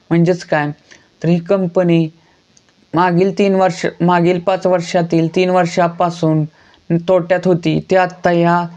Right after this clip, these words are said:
अलीकडच्या दोन वर्षातच नफ्यात यायला सुरुवात झालेली आहे. त्यामुळेच एस सी पी सी ह्या कंपनीचं म्हणजे तोट्यात असलेली कंपनी असल्यामुळे दोन वर्षापूर्वी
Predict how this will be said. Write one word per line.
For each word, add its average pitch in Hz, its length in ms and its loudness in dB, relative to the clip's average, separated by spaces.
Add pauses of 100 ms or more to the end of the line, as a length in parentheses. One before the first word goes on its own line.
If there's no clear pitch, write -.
(680)
अलीकडच्या 175 560 0
दोन 180 160 2
वर्षातच 180 580 0
नफ्यात 170 480 0
यायला 165 220 2
सुरुवात 160 360 0
झालेली 139 460 0
आहे. 123 160 -4 (460)
त्यामुळेच 185 480 0 (340)
एस 170 220 -2
सी 202 80 0
पी 196 180 -2
सी 196 160 -2
ह्या 185 120 2
कंपनीचं 170 840 0
म्हणजे - 720 -4
तोट्यात 190 380 0
असलेली 185 400 0
कंपनी 175 440 -2
असल्यामुळे 160 680 0 (380)
दोन 170 180 0
वर्षापूर्वी 175 800 0